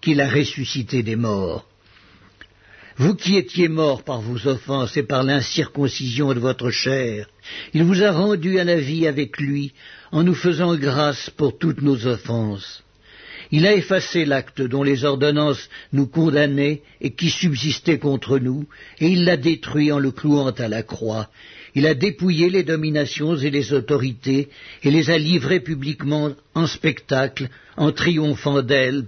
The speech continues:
par la croix. Que personne donc ne vous juge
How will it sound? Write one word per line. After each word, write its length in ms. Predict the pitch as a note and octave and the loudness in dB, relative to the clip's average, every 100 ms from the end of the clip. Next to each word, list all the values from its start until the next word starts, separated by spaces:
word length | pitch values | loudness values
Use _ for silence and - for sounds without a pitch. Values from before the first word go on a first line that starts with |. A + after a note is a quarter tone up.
| - | -2
par 160 | D3 C3+ | 0 2
la 160 | A#2+ | 0
croix. 560 | - G#2+ F#2 G#2+ F#2+ - _ _ _ _ _ _ _ _ - - - - | -2 -4 -2 0 -2 -4 _ _ _ _ _ _ _ _ -18 -16 -8 0
Que 80 | |
personne 600 | F3 G#3 F3+ - F3+ D#3 | 0 2 0 0 -2 0
donc 220 | C#3+ D#3 C3+ | 0 -2 0
ne 80 | |
vous 200 | B2+ A#2+ | -2 -2
juge 420 | A#2+ C3+ B2+ A2+ | -2 -2 -4 -6